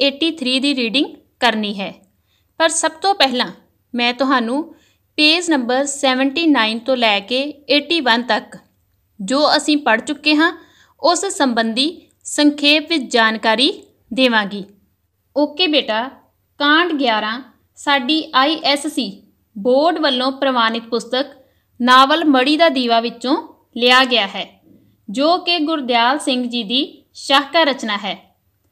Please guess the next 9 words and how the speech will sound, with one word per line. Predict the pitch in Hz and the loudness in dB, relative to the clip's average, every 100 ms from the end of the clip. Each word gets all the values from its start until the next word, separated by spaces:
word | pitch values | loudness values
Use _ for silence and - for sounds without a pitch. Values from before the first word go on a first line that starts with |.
| _ _ _ - | _ _ _ -4
ਇਸ | 349 403 | -4 -4
ਕਾਂਡ | 440 302 294 320 | -2 2 4 4
ਦਾ | 320 349 | 2 2
ਸੰਬੰਧ | 339 269 220 233 196 - _ _ _ - | 2 0 2 0 -4 -10 _ _ _ -6
ਨੰਦੀ | 247 269 262 320 | 0 2 2 2
ਦੀ | 339 | 2
ਮੌਤ | 330 240 226 226 | 2 2 0 0
ਨਾਲ | 220 208 190 | -2 -2 -6
ਹੈ। | 185 | -10